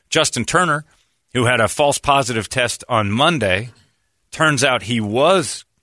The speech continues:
positive yesterday, and, uh, he's yanked. And then at the end of the night, there he is celebrating with the team, no mask on the field, positive covid test. So all the Dodgers have it now. There's no way they don't.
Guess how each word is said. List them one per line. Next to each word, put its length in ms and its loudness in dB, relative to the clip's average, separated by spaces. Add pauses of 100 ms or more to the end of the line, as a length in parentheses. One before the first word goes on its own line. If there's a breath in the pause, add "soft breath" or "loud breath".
(180)
positive 720 -4 (540)
yesterday, 720 0 (720)
and, 180 -2
uh, 320 0
he's 340 -14
yanked. 440 -6 (160)
And 120 -2
then 120 0
at 80 -4
the 100 0
end 140 0
of 60 -2
the 100 -4
night, 340 -2 (420)
there 320 4
he 80 4
is 140 2
celebrating 560 0
with 140 -4
the 80 -6
team, 360 -4
no 180 2
mask 400 -2
on 100 -4
the 60 -6
field, 480 -8
positive 500 -2
covid 340 -4
test. 260 -10
So 100 -6
all 240 -2
the 100 -4
Dodgers 440 -6
have 220 -2
it 120 -6
now. 200 -14
There's 200 -4
no 140 2
way 200 4
they 160 0
don't. 220 -8